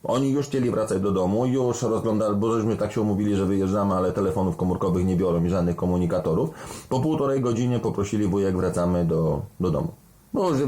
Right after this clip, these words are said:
zaczęli już różne wymówki, bo albo zimno, albo to, albo tamto, bo deszcz pada, bo śnieg sypie. Ale w każdym bądź razie powrót do domu. Żeby wrócić do domu i do komputera, ale słuchajcie, wystarczyło półtorej godziny. No, w sumie z dojazdem i powrotem to wyszło prawie cztery godziny.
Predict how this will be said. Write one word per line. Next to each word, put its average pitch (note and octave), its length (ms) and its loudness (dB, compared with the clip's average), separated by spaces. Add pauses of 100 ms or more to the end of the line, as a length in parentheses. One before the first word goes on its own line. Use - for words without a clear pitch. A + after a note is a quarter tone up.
zaczęli C3+ 340 0
już C#3 200 0
różne B2+ 280 2
wymówki, E2+ 360 0
bo A#2 100 0
albo F#2+ 180 0
zimno, A#2 460 0
albo E2 240 0
to, A#2 260 0
albo E2 180 0
tamto, G#2+ 320 -2
bo D#2+ 120 0
deszcz A#2 180 -2
pada, F#2 220 0
bo D#2+ 100 0
śnieg G#2 220 -2
sypie. E2 260 -2 (520)
Ale A#2 340 0 (160)
w - 60 -10
każdym C3+ 340 -2
bądź A2 140 0
razie A#2+ 460 0 (180)
powrót A2 320 0
do G2 100 2
domu. F2 260 2
Żeby A2 220 2
wrócić D3+ 260 -2
do A#2+ 140 0
domu A2+ 380 0 (300)
i C#3+ 120 -2
do C3+ 100 0
komputera, B2+ 480 0
ale A#2+ 200 0
słuchajcie, C3 440 -2
wystarczyło A#2 460 -2
półtorej C3+ 360 0
godziny. A2 360 2
No, G2+ 100 0
w G2+ 40 -4
sumie B2 240 0
z G2+ 40 -2
dojazdem A2 440 0
i G2+ 40 0
powrotem G2 440 0
to F#2+ 80 0
wyszło F#2+ 220 -2
prawie F#2 240 0
cztery A2+ 260 -2
godziny. G2+ 400 0